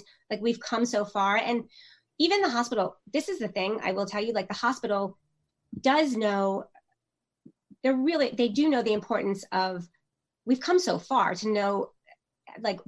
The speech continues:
birth psychology and to know how their birth affects you,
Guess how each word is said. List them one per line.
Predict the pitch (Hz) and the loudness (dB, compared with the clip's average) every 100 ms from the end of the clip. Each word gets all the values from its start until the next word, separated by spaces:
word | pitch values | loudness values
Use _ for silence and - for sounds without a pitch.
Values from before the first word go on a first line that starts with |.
| - - | -14 -6
birth | 226 233 | -4 -4
psychology | - 180 - 214 165 170 - - - | -4 -4 -4 -4 -2 -6 -8 -8 -4
and | 208 | -4
to | 202 214 | -2 0
know | 208 208 | 2 2
how | 180 196 196 196 - _ _ _ - - | 0 0 2 0 -4 _ _ _ -20 -6
their | 202 190 | -2 -2
birth | 175 208 208 190 | 0 2 2 -2
affects | - 190 - | -6 -6 -6
you, | - - | -10 -14